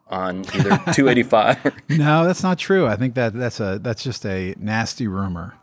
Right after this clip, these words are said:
Speaker 1: It's not. You're
Speaker 2: Not for me. I mean, I don't, I, it's only about fifteen minutes each way.
Speaker 1: Is your
Speaker 2: Sorry.
Speaker 1: office, like, downstairs of your house? <laughs>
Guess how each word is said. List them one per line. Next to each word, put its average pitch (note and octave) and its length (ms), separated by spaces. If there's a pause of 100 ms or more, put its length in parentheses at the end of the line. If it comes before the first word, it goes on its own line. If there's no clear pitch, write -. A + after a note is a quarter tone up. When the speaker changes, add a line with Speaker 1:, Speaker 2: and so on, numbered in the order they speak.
(140)
Speaker 1:
It's - 220
not. D3+ 420 (260)
You're E3 120 (100)
Speaker 2:
Not E3 260
for C3+ 100
me. C3 360
I B2 120
mean, A#2 200
I C#3+ 140
don't, B2 200
I, A2+ 300
it's A2 180
only D#3+ 140
about E3 220
fifteen E3 420
minutes D#3+ 320
each C#3+ 180
way. C3+ 340 (960)
Speaker 1:
Is C#3 180
your C#3 120
Speaker 2:
Sorry. C3+ 180
Speaker 1:
office, G#2+ 200
like, B2+ 140
downstairs A#2 680
of F#2+ 100
your G2 100
house? - 480
<laughs> A#3 840